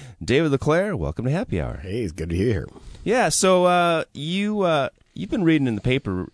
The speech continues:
Speaker 1: recently, and you're a som, and you've, uh, know all sorts of stuff, a worldly guy. What do you think about that Napa earthquake and just, uh, all those broken barrels and bottles?
Speaker 2: Well, I think it's a great time to collect on insurance for something you can't sell.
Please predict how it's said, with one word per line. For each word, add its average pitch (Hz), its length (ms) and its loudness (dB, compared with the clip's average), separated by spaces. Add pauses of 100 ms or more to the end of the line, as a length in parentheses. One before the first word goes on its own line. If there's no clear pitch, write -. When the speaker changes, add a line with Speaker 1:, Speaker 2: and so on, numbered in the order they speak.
Speaker 1:
recently, 90 540 -4
and 104 120 -2
you're 117 120 -2
a 104 40 -2
som, 104 440 -2
and 92 180 -2
you've, 92 260 -6
uh, 87 200 -2
know 110 160 -2
all 104 160 0
sorts - 280 -6
of - 60 -8
stuff, 90 320 -4
a - 20 -8
worldly 76 420 -6
guy. 71 420 -4 (560)
What - 100 -4
do 220 60 0
you - 20 2
think 247 100 2
about 185 140 4
that 107 160 2
Napa 92 420 0
earthquake 78 600 -6
and 69 240 -8
just, - 400 -10
uh, 76 220 -4
all 87 100 -4
those 85 160 -6
broken 87 380 -4
barrels 90 280 -2
and 87 120 -6
bottles? 98 500 -8 (140)
Speaker 2:
Well, 104 160 2
I 143 80 2
think 143 160 2
it's 92 100 -2
a 80 80 -6
great 85 400 -4
time 95 320 -4
to 78 160 -4
collect 90 340 -8
on 80 160 -6
insurance 87 440 -6
for 73 140 -10
something 73 260 -10
you 78 100 -6
can't 80 260 -8
sell. 78 400 -4